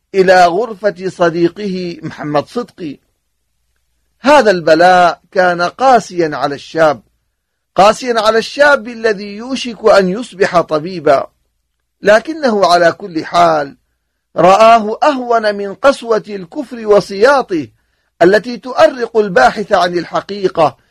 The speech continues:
فيستعذب عذاباته ويراها ضريبة محمودة للإيمان الذي يورث طمأنينة القلب وسعادة الدنيا والآخرة.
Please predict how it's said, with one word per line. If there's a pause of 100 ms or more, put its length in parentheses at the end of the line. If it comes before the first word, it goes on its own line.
(280)
فيستعذب
عذاباته (360)
ويراها
ضريبة
محمودة
للإيمان (340)
الذي
يورث
طمأنينة
القلب (240)
وسعادة
الدنيا
والآخرة.